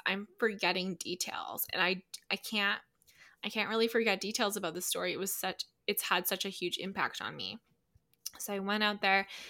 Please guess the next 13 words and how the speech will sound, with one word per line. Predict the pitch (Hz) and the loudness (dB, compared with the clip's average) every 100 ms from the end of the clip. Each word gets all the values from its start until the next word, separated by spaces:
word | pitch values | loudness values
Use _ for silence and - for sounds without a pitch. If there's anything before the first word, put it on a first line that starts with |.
| - - | -12 -4
I | |
recorded | 190 196 - 208 196 190 | 0 0 4 4 6 4
it, | 185 190 190 - | 4 2 0 0
um, | 190 180 170 - | 0 0 -2 -2
and | 202 202 | 0 0
then | 190 | 0
I | 190 | -2
posted | - 285 - 202 196 | 2 2 2 0 2
it, | 190 196 - - - - _ - | 0 0 -6 -20 -20 -20 _ 4
and | 208 208 202 196 196 196 190 - - _ _ 226 | 6 8 8 8 6 2 0 -2 -4 _ _ 6
the | 226 | 6
response | 220 254 247 247 | 6 6 6 6
was | 233 | 2